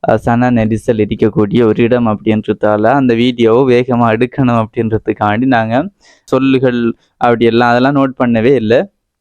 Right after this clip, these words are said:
நான் வந்து ஒரு ஃப்ளோல காய்ச்சி கொண்டு போனது. அப்படி எடிட் பண்ணக்குலாம் பார்த்தேன், ட்ரிப் அப்படின்றதுக்கு ரிப் அப்படின்னு நான் காய்ச்சிருக்கிறேன். இருந்தாலும் பரவாயில்ல, ஆஹ், இங்கிலீஷ் தானே,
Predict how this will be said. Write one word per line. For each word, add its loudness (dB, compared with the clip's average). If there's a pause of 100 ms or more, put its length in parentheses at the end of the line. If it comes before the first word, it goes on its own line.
(800)
நான் 4
வந்து 2
ஒரு 0
ஃப்ளோல 2
காய்ச்சி 0
கொண்டு 0
போனது. 0
அப்படி -2
எடிட் -4
பண்ணக்குலாம் -2
பார்த்தேன், -2 (200)
ட்ரிப் 0
அப்படின்றதுக்கு 0
ரிப் -2
அப்படின்னு -2
நான் 0
காய்ச்சிருக்கிறேன். -4 (460)
இருந்தாலும் 0
பரவாயில்ல, 2 (640)
ஆஹ், 2 (100)
இங்கிலீஷ் 0
தானே, 0